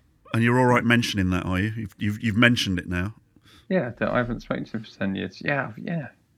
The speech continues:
Speaker 2: it's fine.
Speaker 1: He won't
Speaker 2: I'm
Speaker 1: hear
Speaker 2: down with
Speaker 1: this,
Speaker 2: that.
Speaker 1: will he? He's unlikely, he's unlikely to hear this.
Speaker 2: I wouldn't have thought
Speaker 1: Just to
Speaker 2: so. Why are
Speaker 1: say,
Speaker 2: you doing
Speaker 1: if
Speaker 2: an
Speaker 1: it
Speaker 2: Irish accent?
Speaker 1: I'm not.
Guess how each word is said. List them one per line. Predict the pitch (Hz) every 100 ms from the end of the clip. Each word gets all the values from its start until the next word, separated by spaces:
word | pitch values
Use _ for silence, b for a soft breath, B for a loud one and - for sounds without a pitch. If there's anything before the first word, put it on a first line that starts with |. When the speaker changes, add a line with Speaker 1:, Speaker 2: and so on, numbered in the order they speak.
| _
Speaker 2:
it's | -
fine. | - 143
Speaker 1:
He | 117
won't | 131 123
Speaker 2:
I'm | 104
Speaker 1:
hear | 95
Speaker 2:
down |
with | 101
Speaker 1:
this, | 107
Speaker 2:
that. | 101
Speaker 1:
will | 95
he? | 87 107
He's | 98
unlikely, | 107 107 101 98 104 90 _ _
he's | 107 98
unlikely | 95 92 85 87
to | -
hear | 87 85
this. | 85 - - - b b b b
Speaker 2:
I | 147
wouldn't | 147 113
have |
thought | 131
Speaker 1:
Just | 147 -
to | -
Speaker 2:
so. | 139
Why | 127
are |
Speaker 1:
say, | 110
Speaker 2:
you |
doing | - 202
Speaker 1:
if | 185
Speaker 2:
an | 180
Speaker 1:
it |
Speaker 2:
Irish | 170 170 175
accent? | 170 - - 92 - _ _ _
Speaker 1:
I'm | - 339 403 440
not. | -